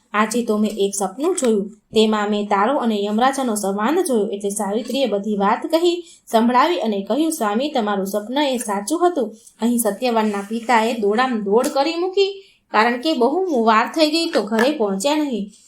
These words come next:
અને વિ-, એને દોડામ દોડ કરી મૂકી અને વિચાર કરવા લાગ્યા કે હજી સત્યવાનને સાવિત્રી ઘરે કેમ ન આવ્યા. એણે ચારેય દિશાઓ ખંખોળી નાખી, પણ આ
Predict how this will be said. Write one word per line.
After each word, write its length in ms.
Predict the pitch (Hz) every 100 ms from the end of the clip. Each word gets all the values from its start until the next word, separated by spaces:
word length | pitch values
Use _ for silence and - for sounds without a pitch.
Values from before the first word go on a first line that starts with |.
| _
અને 220 | 226 233
વિ-, 220 | 202 196
એને 340 | 202 220 220 220
દોડામ 380 | 208 214 214 208
દોડ 220 | 208 240
કરી 280 | 285 285 294
મૂકી 240 | 302 302
અને 180 | 233 214
વિચાર 340 | 220 247 285
કરવા 240 | 285 208 285
લાગ્યા 300 | 311 269 233
કે 140 | 202
હજી 340 | 208 233 240 392
સત્યવાનને 600 | 339 302 254 220 214 214
સાવિત્રી 540 | 226 208 214 214 220
ઘરે 240 | 214 233 208
કેમ 260 | 208 233
ન 120 | 381
આવ્યા. 480 | 302 214 202 208 208 - _ _
એણે 280 | 214 220 208
ચારેય 440 | 220 233 277 320
દિશાઓ 460 | 254 240 240 254 247
ખંખોળી 600 | 226 214 208 208 320 349
નાખી, 440 | 233 208 214 208 208 _ _ -
પણ 140 | 226
આ 320 | - 233 302